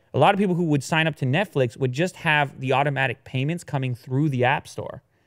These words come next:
So they would download the app on the Apple App Store and somehow sign up in such a fashion where they would be billed through their credit card credentials that were tied to the actual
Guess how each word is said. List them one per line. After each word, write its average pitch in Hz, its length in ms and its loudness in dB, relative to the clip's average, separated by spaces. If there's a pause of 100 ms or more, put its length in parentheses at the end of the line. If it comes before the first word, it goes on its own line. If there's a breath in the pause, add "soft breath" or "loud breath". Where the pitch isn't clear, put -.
(240)
So 139 120 -2
they 139 100 2
would 135 180 -2
download 175 400 0
the 151 120 0
app 147 200 0
on 135 80 -2
the 120 80 -2
Apple 123 300 -2
App 110 180 -2
Store - 320 -8
and 127 140 -6
somehow 147 480 -2 (120)
sign 143 260 -2
up 156 140 -4
in 151 80 -6
such 139 180 -6
a 117 40 -8
fashion 135 520 -6
where 113 260 -2 (280)
they 131 140 2
would 143 140 0
be 147 140 -2
billed 143 520 2
through 131 240 -6
their 120 380 0 (360)
credit 131 260 0
card 127 200 0
credentials 113 560 -2
that 117 180 -4
were 104 120 -10 (100)
tied 120 480 -4
to 120 60 -8
the 113 140 -6
actual 104 320 -8